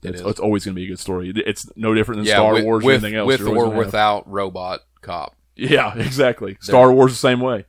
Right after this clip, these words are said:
Speaker 1: Yeah.
Speaker 2: You're always gonna have a rebel versus the system.
Speaker 1: Yeah.
Speaker 2: A
Speaker 1: What's
Speaker 2: tyrannical system.
Speaker 1: What's your favorite part of RoboCop?
Speaker 2: Three?
Speaker 1: No, just, uh, RoboCop in general.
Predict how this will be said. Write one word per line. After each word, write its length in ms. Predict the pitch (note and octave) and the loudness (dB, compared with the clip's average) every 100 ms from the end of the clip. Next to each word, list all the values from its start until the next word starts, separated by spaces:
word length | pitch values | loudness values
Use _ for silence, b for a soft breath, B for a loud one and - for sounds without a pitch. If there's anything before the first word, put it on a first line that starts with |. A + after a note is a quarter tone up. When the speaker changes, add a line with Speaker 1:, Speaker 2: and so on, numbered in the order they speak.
| _ | _
Speaker 1:
Yeah. 180 | F2 E2 | -20 -10
Speaker 2:
You're 120 | G#2+ | 0
always 140 | A2+ A#2 | 2 2
gonna 160 | A#2 | -2
have 380 | A2 A2+ A#2 G#2+ | 0 2 2 2
a 40 | G#2+ | -2
rebel 460 | G#2+ A2+ A2+ A2+ | 2 2 2 -2
versus 680 | A2 A2 - A2+ G#2+ G#2 - _ _ _ _ | -2 -2 -4 -8 -8 -12 -18 _ _ _ _
the 60 | - | -14
system. 480 | - A#2 - D#2+ - _ _ _ | -8 -8 -10 -20 -20 _ _ _
Speaker 1:
Yeah. 160 | E2+ E2+ | -20 -20
Speaker 2:
A 540 | _ _ _ _ B B B B B _ | _ _ _ _ B B B B B _
Speaker 1:
What's 180 | A#2+ - | -6 -4
Speaker 2:
tyrannical 440 | G#2+ A2+ A2 A2 | -2 -2 -2 -8
system. 420 | - G#2+ - F2+ _ _ _ _ _ _ _ _ _ _ _ _ _ _ _ _ _ _ _ | -10 -12 -12 -18 _ _ _ _ _ _ _ _ _ _ _ _ _ _ _ _ _ _ _
Speaker 1:
What's 280 | A2 A#2 - | -8 -8 -8
your 100 | G2 | -12
favorite 960 | - - G#2 G2+ G#2+ G2 G#2 - - _ _ B B B _ _ _ _ _ _ _ _ _ _ _ _ | -14 -8 -4 -4 -6 -4 -6 -6 -18 _ _ B B B _ _ _ _ _ _ _ _ _ _ _ _
part 400 | - A2+ G2 - - | -6 -2 -2 -6 -10
of 360 | F#2 F2 E2+ | -10 -10 -14
RoboCop? 600 | F#2 F2 E2 E2 E2+ D2+ _ _ | -14 -14 -14 -14 -14 -14 _ _
Speaker 2:
Three? 360 | - G#2+ A2+ C3+ _ _ _ _ - | -18 -16 -16 -18 _ _ _ _ -2
Speaker 1:
No, 220 | A#2+ A2 | 0 0
just, 280 | G#2+ A#2+ - | -2 -6 -8
uh, 140 | A#2 | -14
RoboCop 600 | A2+ B2+ C3+ B2+ C#3+ A#2 | 0 2 2 0 0 0
in 120 | G2 | -8
general. 460 | F2+ F2+ F2 B1+ | -12 -18 -18 -20